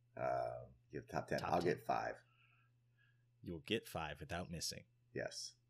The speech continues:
Speaker 2: Okay, continue.
Speaker 1: New York.
Speaker 2: So,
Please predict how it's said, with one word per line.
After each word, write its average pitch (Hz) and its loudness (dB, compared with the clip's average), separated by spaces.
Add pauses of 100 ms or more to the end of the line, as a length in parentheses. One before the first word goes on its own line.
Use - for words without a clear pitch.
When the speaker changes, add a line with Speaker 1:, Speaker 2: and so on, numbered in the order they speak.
(540)
Speaker 2:
Okay, - 0 (280)
continue. 78 0 (320)
Speaker 1:
New 82 2
York. 71 4 (920)
Speaker 2:
So, 107 12